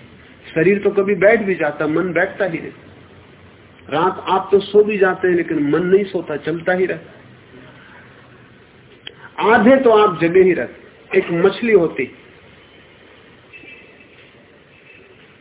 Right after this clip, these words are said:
पैसिफिक महासागर में, बड़ी अजीब मछली, मगर आदमी की बिल्कुल प्रतीक। उस मछली के मस्तिष्क की व्यवस्था बड़ी अनूठी,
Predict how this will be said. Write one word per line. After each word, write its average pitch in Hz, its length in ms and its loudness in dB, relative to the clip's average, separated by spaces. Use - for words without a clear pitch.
पैसिफिक 170 480 -6
महासागर 135 560 -4
में, 113 160 -16
बड़ी 180 300 4
अजीब 208 300 0
मछली, 214 280 -2
मगर 165 200 0
आदमी 175 420 -2
की 165 120 -2
बिल्कुल 170 260 -2
प्रतीक। 165 460 -8
उस - 220 -4
मछली 214 420 2
के 226 360 0
मस्तिष्क 185 520 -6
की 170 80 -2
व्यवस्था 151 800 -4
बड़ी 196 220 4
अनूठी, 180 520 4